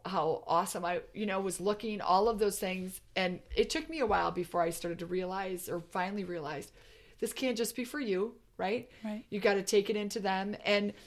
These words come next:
Speaker 1: it's the motto of Your Turn is change the woman, change the family, change the community. And because once we decide to take power, take our power back,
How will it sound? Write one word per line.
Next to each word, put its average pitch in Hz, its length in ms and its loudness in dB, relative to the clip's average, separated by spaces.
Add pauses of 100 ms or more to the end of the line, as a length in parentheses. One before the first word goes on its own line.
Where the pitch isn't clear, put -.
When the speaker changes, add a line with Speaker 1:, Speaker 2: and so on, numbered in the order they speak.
(200)
Speaker 1:
it's - 240 2
the 226 100 6
motto 214 420 6
of 190 300 2
Your 208 240 6
Turn 226 280 0
is 190 160 -2
change 190 360 -2
the 196 80 2
woman, 185 380 -4
change 190 360 -4
the 196 100 -4
family, 175 380 -4
change 175 320 -6
the 165 80 -10
community. 185 540 -4 (440)
And 202 280 4 (100)
because 214 400 4
once 226 360 4
we 262 140 2
decide 220 400 4
to 185 60 -2
take 180 240 -2
power, 185 500 -2 (220)
take 214 200 2
our 220 100 6
power 208 240 6
back, 208 300 4